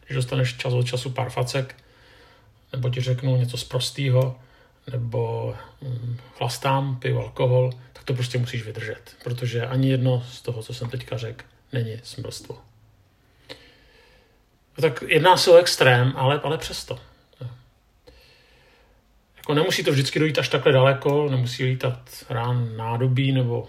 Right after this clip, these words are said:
pěsti nebo, eh, nějaký nadávky. Ale přesto se může stát, že se to najednou sekne a nejde to dál. A ta manželka v tom vztahu trpí,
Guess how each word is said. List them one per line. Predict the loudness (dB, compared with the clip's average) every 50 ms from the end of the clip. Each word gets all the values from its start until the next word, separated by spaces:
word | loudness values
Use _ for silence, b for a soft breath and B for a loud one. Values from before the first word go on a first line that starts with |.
| -14 -10 -4
pěsti | -4 -4 -4 -6 -10 -6 -2 0 0
nebo, | 0 0 0 -2 -6 -8 -8 -12 B B B B B B B B B B _ -14
eh, | -12
nějaký | -10 -10 -10 -12 -14 -16 -14 -8 -6
nadávky. | -6 -6 -4 -4 -4 -4 -6 -8 -14 -10 -6 -4 -4 -4 -6 -10 -20 b b b b b b b b b b b b -8
Ale | -4 -4 -4
přesto | -2 -2 -4 -4 -4 -6 -6
se | -4 -2
může | 0 0 0 0
stát, | -2 -4 -4 -4 -2 -2
že | -4 -6 -8
se | -8 -8
to | -6 -4
najednou | -4 -2 -4 -4
sekne | -6 -6 -8 -10 -10 -10 -6 -4 -2 -2 -2 -4 -10 -16 _ _ _ _ -20 -20 -20 -18 -18 -14 -14 -14 -18 B B B B B B B B -20 -20 _ _ _
a | -2 2
nejde | 4 4 4 2 0
to | -2 -4 -4
dál. | -4 -4 -8 -8 -12 -14 -16 b b b b b b b b b b b b b b b b -18
A | -8
ta | -4 -2
manželka | 2 4 4 4 4 2 0 0 -4
v |
tom | -2 -2 -2
vztahu | -2 -2 -2 -2 -2 -2 -2 -8 -8
trpí, | -6 -6 -6 -6 -4 -4 -2 -2 -2 -2 -4 -6 -8 -8